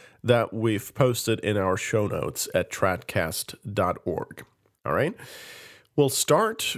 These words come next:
with paragraph two. Here Francis presents himself as the great synthesizer. Quote,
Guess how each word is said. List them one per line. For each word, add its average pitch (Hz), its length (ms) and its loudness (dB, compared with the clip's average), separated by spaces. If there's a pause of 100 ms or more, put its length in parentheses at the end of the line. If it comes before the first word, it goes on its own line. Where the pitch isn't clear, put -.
with 135 440 2
paragraph 147 600 2
two. - 360 0
Here 185 280 2
Francis 147 560 0
presents 123 560 0
himself 104 600 0
as - 240 -2
the - 80 -4
great 110 560 -2 (440)
synthesizer. - 1500 0 (360)
Quote, - 480 -2